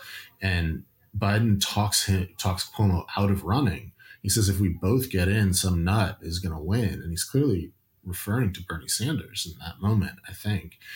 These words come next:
Um, and, you know, he, he sees the progressive leadership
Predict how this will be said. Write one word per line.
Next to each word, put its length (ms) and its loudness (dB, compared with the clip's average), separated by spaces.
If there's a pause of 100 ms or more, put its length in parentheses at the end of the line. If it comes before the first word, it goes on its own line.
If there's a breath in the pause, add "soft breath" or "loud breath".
(280 loud breath)
Um, 300 -6 (460)
and, 360 2 (140)
you 120 0
know, 160 2
he, 260 2 (260)
he 220 -2
sees 920 4 (440 loud breath)
the 100 0
progressive 920 0
leadership 640 2